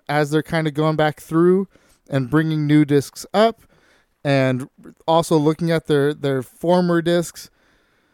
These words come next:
the numbers are, are pretty spot on. I think I would probably still give it a, a negative turn. It says the zero turn, and I know, um,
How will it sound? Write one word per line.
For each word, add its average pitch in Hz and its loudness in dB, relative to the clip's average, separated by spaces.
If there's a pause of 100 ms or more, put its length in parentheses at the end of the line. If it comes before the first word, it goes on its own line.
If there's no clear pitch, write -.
(640)
the 156 4
numbers 277 2
are, 190 2
are 180 0
pretty 226 0
spot 185 2
on. 139 0
I 156 2
think 214 -2
I 220 2
would 185 0
probably 185 0
still 180 0
give 175 -2
it 185 -4 (100)
a, 147 0 (120)
a 139 -2
negative 147 -2
turn. 196 -4 (100)
It 143 -6
says 165 -2
the 147 -2
zero 156 0
turn, 185 -6
and 139 -4
I 139 -2
know, 156 0
um, 123 -4